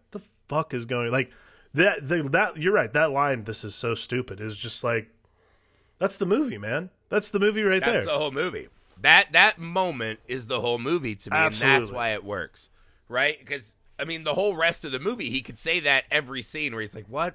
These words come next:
Speaker 2: Why? Why is this?
Speaker 1: <laughs>
Speaker 2: What?" Like, uh, all right, here we go. Let's fucking rage.
Speaker 1: Right.
Speaker 2: <laughs> You know what I mean? Speaking of actors, though, I will say that the biggest disappointment for me in this movie was going back,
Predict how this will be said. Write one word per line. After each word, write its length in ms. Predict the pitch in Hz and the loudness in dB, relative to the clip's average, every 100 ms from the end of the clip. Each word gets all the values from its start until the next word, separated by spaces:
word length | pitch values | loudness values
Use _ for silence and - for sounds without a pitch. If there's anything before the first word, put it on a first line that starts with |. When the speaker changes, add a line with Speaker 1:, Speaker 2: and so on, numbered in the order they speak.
| 120 | -6
Speaker 2:
Why? 380 | 143 165 113 85 143 | -2 0 0 -2 -2
Why 120 | 151 | 2
is 160 | - - | 2 0
this? 220 | - 330 - 233 | -2 -4 -6 -12
Speaker 1:
<laughs> 200 | - _ | -18 _
Speaker 2:
What?" 480 | 113 190 226 - - _ _ - 131 | 0 2 2 -2 -16 _ _ -10 -4
Like, 140 | 139 | -2
uh, 160 | 151 151 _ _ | -2 -4 _ _
all 120 | 107 170 | -6 -2
right, 200 | 247 139 | -2 -2
here 140 | 170 | -4
we 100 | 202 | -2
go. 360 | 233 247 143 - | 0 0 -2 -6
Let's 180 | 127 - | -8 -4
fucking 300 | 196 185 165 | -4 -4 -4
rage. 240 | 208 208 | 0 2
Speaker 1:
Right. 200 | 160 101 - | 2 -2 -12
Speaker 2:
<laughs> 320 | - - 202 | -20 -8 -2
You 100 | 392 | 4
know 80 | 294 | 6
what 100 | - | 6
I 120 | 302 - | 4 2
mean? 140 | 311 - - - | -4 -6 -18 -18
Speaking 440 | - 214 254 254 220 | -12 -6 -6 -4 -2
of 100 | 180 | 2
actors, 460 | 175 190 165 135 | 4 2 -2 -4
though, 300 | 131 135 127 - - | 4 4 4 2 6
I 200 | 147 220 | 8 8
will 180 | 208 185 | 4 0
say 340 | 190 175 165 | 0 0 0
that 300 | 151 147 - | 2 0 0
the 80 | 143 | -4
biggest 520 | 107 139 131 208 - | 0 0 2 0 0
disappointment 680 | 160 - 147 135 143 147 151 | -8 -4 -4 -2 -6 -6 -8
for 120 | 165 160 | -6 -4
me 100 | 151 | -4
in 140 | 175 | -6
this 180 | 160 151 | -8 -10
movie 400 | 143 156 170 180 - _ _ _ _ _ _ | -8 -6 -6 -8 -14 _ _ _ _ _ _
was 240 | 151 156 120 | 2 2 0
going 460 | 160 175 185 165 | -2 0 0 0
back, 420 | 143 147 175 - | 6 8 6 2